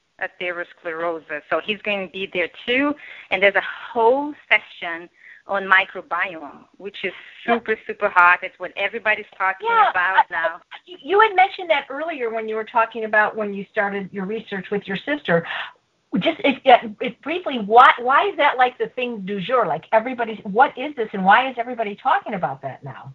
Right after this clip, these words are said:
Speaker 1: Well, it's very easy because we eat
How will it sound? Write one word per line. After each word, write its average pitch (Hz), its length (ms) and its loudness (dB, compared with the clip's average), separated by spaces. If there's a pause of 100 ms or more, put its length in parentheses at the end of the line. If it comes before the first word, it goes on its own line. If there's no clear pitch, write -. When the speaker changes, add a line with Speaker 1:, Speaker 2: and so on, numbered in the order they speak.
(920)
Speaker 1:
Well, 208 200 6
it's 196 220 -6
very 269 320 4
easy 165 640 -14 (280)
because 190 520 2 (880)
we 277 720 -2 (320)
eat 240 420 -2